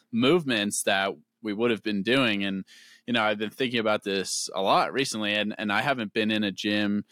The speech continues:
since May. And yeah, I, I mostly have just been doing, like, pull-ups and push-ups and squats and hiking, but I've also been, like, swinging a barbell around. It,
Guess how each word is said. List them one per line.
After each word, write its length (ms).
since 420
May. 600
And 640
yeah, 280
I, 220
I 120
mostly 400
have 160
just 240
been 140
doing, 340
like, 220
pull-ups 340
and 80
push-ups 520
and 100
squats 440
and 300
hiking, 500
but 140
I've 100
also 320
been, 220
like, 200
swinging 420
a 60
barbell 520
around. 480
It, 240